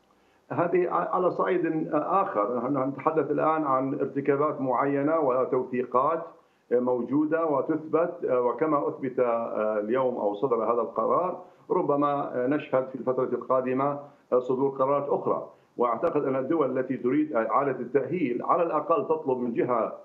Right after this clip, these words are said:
لت-، لتتسلم منصبا، آه، فيه مصائر، آه، بشر، مصائر الملايين،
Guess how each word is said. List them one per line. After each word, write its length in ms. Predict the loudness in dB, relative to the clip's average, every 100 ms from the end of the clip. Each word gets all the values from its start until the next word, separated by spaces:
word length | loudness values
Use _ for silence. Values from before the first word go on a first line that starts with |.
| -20 _ 0
لت-، 360 | 0 2 2
لتتسلم 800 | 0 2 -2 -2 -6 0 2 2 0
منصبا، 640 | -2 -2 0 0 0 -2 0
آه، 480 | 2 2 0 -2 -6 -16 _ -2 0
فيه 220 | 0 0
مصائر، 560 | 0 0 0 2 -2 0
آه، 260 | 0 0 -2 -8 -2
بشر، 440 | 0 0 0 -2
مصائر 280 | -2 0 0
الملايين، 760 | 0 0 2 0 0 -2 -4